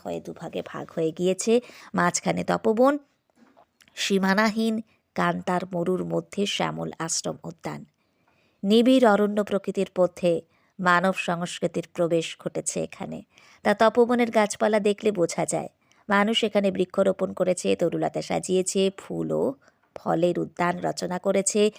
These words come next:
আম, জাম, বেলগাছ আছে, আরও বিস্ময়কর কলা গাছ আছে। বেড়ার গায়ে পুষ্পলতা, আশ্রমের উদ্যানে গোলাপ, টগর, চাঁপা, বৈজয়ন্তা প্রভৃতি নানান ফুলের গাছ। আশ্চর্য শান্ত পরিবেশ।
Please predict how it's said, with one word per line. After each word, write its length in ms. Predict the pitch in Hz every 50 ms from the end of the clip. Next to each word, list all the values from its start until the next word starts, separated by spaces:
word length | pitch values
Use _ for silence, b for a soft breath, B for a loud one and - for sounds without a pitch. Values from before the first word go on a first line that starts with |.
| B B B B B
আম, 400 | 165 170 175 185 196 190 190 170
জাম, 400 | 185 180 175 175 202 202 190 160
বেলগাছ 460 | 165 160 160 170 202 214 220 214 240
আছে, 300 | 226 214 - - 240 226 B B B B B
আরও 320 | 190 165 214 247 269 294
বিস্ময়কর 560 | 269 277 262 247 - 277 254 254 247 - 233 247 - _ _ _ _ _ _ -
কলা 380 | - 220 262 294 285 254 214
গাছ 300 | 196 170 156 160 - -
আছে। 340 | 156 147 - - - 190 196 _ _ _ _ _ _ _ _ _ _ _ -
বেড়ার 380 | - 202 202 196 208 202 202 196
গায়ে 280 | 202 185 180 185 190
পুষ্পলতা, 760 | - - 175 - - - - 180 165 165 160 156 - 175 165 - -
আশ্রমের 500 | 175 170 170 - - 185 170 170 165 170
উদ্যানে 420 | 160 160 165 - 165 160 160 160 156
গোলাপ, 440 | 170 165 165 160 165 160 160 156 156 - -
টগর, 420 | 170 156 151 156 165 170 165 165 _ _ _ _ _ _ _ _ _ _ _ _
চাঁপা, 520 | - - 175 151 127 - - 180 180 170 160
বৈজয়ন্তা 680 | 160 165 160 160 - - 180 175 180 180 190 202 190
প্রভৃতি 440 | - - 214 214 202 254 240 247 240
নানান 420 | 180 143 151 160 202 233 254 269 254
ফুলের 320 | - 233 202 190 175 190
গাছ। 340 | - 170 120 - - - _ b b b b b b b b b b b b
আশ্চর্য 680 | 214 208 196 - - - - 277 262 247 - - 254 233
শান্ত 480 | - - - 170 160 151 - - - - -
পরিবেশ। 600 | - 156 - - - 135 - - - - -